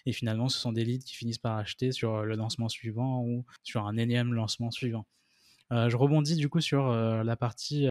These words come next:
euh, email qui va faire rire, parce que ça c'est quelque chose que tu maîtrises, euh, pas mal. C'est quoi ta, ton secret à toi ? Euh, c'est quoi ta technique, ta méthode pour trouver les éléments qui vont sortir,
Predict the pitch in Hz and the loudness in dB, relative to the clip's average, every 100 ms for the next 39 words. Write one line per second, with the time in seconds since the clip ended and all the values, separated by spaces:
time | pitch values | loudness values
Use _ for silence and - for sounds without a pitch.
0 | - 107 110 131 139 139 139 127 127 120 | 0 -4 -2 2 4 4 2 0 0 2
1 | 120 113 151 151 - 113 117 127 123 113 | 0 0 0 0 -2 -4 -2 -2 -4 -4
2 | 117 - 123 123 - 117 113 - 110 110 | -6 -4 -4 -4 -6 -6 -6 -4 -4 -4
3 | 107 110 - 120 156 151 - 143 135 175 | -4 -6 -4 0 2 2 0 -2 0 0
4 | 170 135 127 123 120 127 120 - 135 - | 2 2 4 2 0 -2 -2 2 0 2
5 | 151 127 110 143 180 _ _ _ 117 117 | 2 2 0 -4 -4 _ _ _ -4 -2
6 | 113 117 120 123 143 - 117 127 - 131 | -2 -2 -4 -4 -4 -4 -4 -4 -2 -2
7 | 135 - 117 117 113 147 147 - 113 - | -2 0 0 2 2 2 0 -2 -8 -2
8 | 131 135 123 123 123 127 139 - 113 120 | 0 2 0 0 0 0 -2 -4 -4 0
9 | - 127 - 147 135 | 0 0 0 0 0